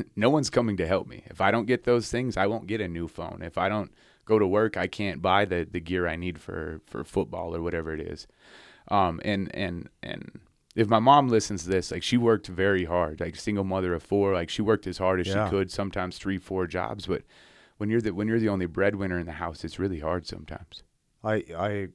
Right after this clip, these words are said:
Speaker 2: agree a hundred percent. I think the single parents out there that just bust it and work so hard, they just don't get enough credit and love.
Speaker 1: No,
Speaker 2: So
Speaker 1: and, and it's even worse in today's economy, man.
Speaker 2: Yeah. Okay, so your senior year, you're,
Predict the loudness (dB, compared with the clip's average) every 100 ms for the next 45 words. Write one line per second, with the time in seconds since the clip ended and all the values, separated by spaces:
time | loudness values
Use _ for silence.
0 | -12 -10 -6 -6 -6 -8 -10 -8 -8 -8
1 | -10 -8 -10 -8 -8 -6 -8 -8 -6 -6
2 | -6 -6 -6 -4 -6 -6 -10 -8 -8 -8
3 | -10 -6 -4 -4 -8 -8 -6 -6 -10 -16
4 | -14 -14 -12 -12 -8 -8 -6 -6 -6 -10
5 | -14 _ _ _ _ _ -10 -8 -8 -6
6 | -8 -6 -8 -8 -18 -20 _ -12 -6 -4
7 | -6 -6 -6 -6 -8 -18 _ -4 0 0
8 | -2 -4 -2 -2 0 -2 -2 0 0 0
9 | -6 -8 -6 -6 -8 -10 -10 -10 -10 -10
10 | -12 -10 -8 -8 -10 -16 _ _ _ _
11 | _ _ _ _ _ _ _ 2 4 4
12 | 2 0 6 8 8 8 6 4 0 _
13 | -8 -4 0 2 4 4 4 4 6 4
14 | 2 -4 -2 0 2 2 0